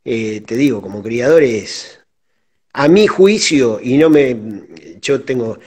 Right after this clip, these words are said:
grandes criadores cerca, el Vacación, Abolengo, eh, hay nuevos que son fantásticos, como La Madrina,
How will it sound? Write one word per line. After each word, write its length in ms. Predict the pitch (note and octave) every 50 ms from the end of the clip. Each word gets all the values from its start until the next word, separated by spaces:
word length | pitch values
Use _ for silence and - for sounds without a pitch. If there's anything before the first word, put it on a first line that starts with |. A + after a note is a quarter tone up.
| - _ -
grandes 340 | B2+ C3+ D3+ D3+ C3+ B2 -
criadores 580 | - C3 C3 C#3+ F3 G3 D#3 C3+ A#2+ A2+ G#2
cerca, 540 | - - A#2 G#2+ G#2 F#2+ - A2+ G2+ F#2+ F#2+ F#2+
el 120 | G2+ A2
Vacación, 760 | A2+ G#2+ G2 A2+ G#2 - E3 E3 D#3+ D3+ C#3 B2+ A#2+ A#2 A2+
Abolengo, 880 | G#2+ G#2+ G#2 A2+ B2 C3+ D3+ D3+ C#3+ C3 B2+ A#2+ A#2 A2+ A2+ A#2 A2+ A2+ - - - - _ _
eh, 680 | - A#2+ A2+ A2+ G#2+ G#2+ G#2 G2+ G2 G2+ G2 G2 G2+ _ _ _ _ _ _ _ _ _ _ - - - _
hay 300 | - A#2+ C3 C3+ C3 C3
nuevos 400 | B2+ C3+ D3 D#3+ D#3+ D3+ C3 -
que 100 | - A#2+
son 220 | - - B2+ A#2
fantásticos, 760 | A2 A#2 A2+ A#2 A#2 D#3+ D3+ C#3 A#2+ - - A#2 G#2+ A#2 G#2 -
como 400 | - G#2+ G#2+ A2+ A2 A2 A2 G#2+
La 120 | A2 A2+
Madrina, 800 | A2+ A#2 B2 C#3 D#3+ F3 F3 D#3 C#3 C3 B2 A#2+ A#2+ A2+ G#2+ G#2+